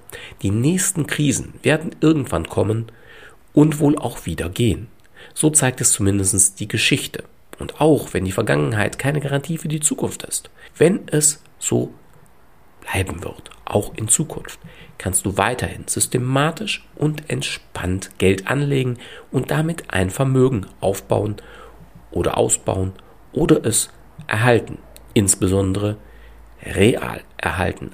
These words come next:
also nach Abzug der Inflation. Aber das ist wieder ein eigenes Thema für einen eigenen Podcast.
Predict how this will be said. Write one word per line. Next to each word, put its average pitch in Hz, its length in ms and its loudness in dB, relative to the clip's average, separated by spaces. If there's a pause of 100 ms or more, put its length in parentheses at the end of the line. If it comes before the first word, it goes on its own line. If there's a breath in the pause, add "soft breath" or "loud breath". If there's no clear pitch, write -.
also 92 260 0
nach 92 500 2 (420)
Abzug - 640 -4
der 98 140 2
Inflation. 101 560 0 (160)
Aber 160 240 2
das 156 160 2
ist - 160 -6
wieder 113 300 4 (380 loud breath)
ein 87 200 -2
eigenes 90 480 0
Thema 85 400 -2 (140 loud breath)
für - 140 -4
einen - 200 0
eigenen - 360 -12
Podcast. - 500 -18